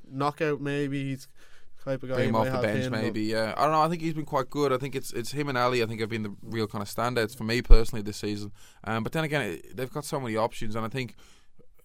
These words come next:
Speaker 2: Rooney's actually gonna come on to somewhat decent form, but I think he's gonna play a role anyway. You know what I mean? He's, he's
Speaker 1: Yeah.
Speaker 2: the captain. He's gonna be in there somewhere. So, uh, they could go with a position where they play Rooney as an attacking midfielder behind Kane and Vardy. So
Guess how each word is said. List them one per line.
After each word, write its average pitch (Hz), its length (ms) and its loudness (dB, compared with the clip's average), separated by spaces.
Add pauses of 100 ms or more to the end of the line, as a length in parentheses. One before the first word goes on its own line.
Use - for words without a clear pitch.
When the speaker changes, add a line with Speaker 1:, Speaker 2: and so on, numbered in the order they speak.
(100)
Speaker 2:
Rooney's 165 440 0
actually 147 240 -4
gonna 120 180 -2
come 120 220 -4
on 101 140 -4
to 98 60 -10
somewhat 135 360 -6
decent 107 300 -4
form, 104 200 -6
but 107 80 -2
I - 40 -4
think 127 160 -8
he's 135 160 -6
gonna 139 120 -4
play 113 220 -4
a 107 60 0
role 104 240 -2
anyway. 104 320 -4
You 104 60 -8
know 110 60 -6
what 110 60 -6
I - 20 -6
mean? 110 100 -6
He's, 107 200 -6
he's 107 100 -8
Speaker 1:
Yeah. 101 60 -8
Speaker 2:
the 110 60 -8
captain. 113 440 -2
He's 110 140 -4
gonna 123 180 -4
be 117 120 -2
in 107 80 -2
there 101 160 -4
somewhere. 104 400 -8
So, 104 260 -6 (440)
uh, - 60 -8
they 113 200 -2
could 147 240 -4
go 135 160 6
with 117 120 4
a - 40 2
position 110 320 -4
where 104 80 -2
they 104 100 -4
play 110 160 -4
Rooney 110 280 -2
as 104 80 -6
an 107 60 -4
attacking 104 360 -8
midfielder 104 460 -6
behind 104 420 -8
Kane 101 320 -10
and 101 200 -8
Vardy. 101 380 -8
So 104 200 -8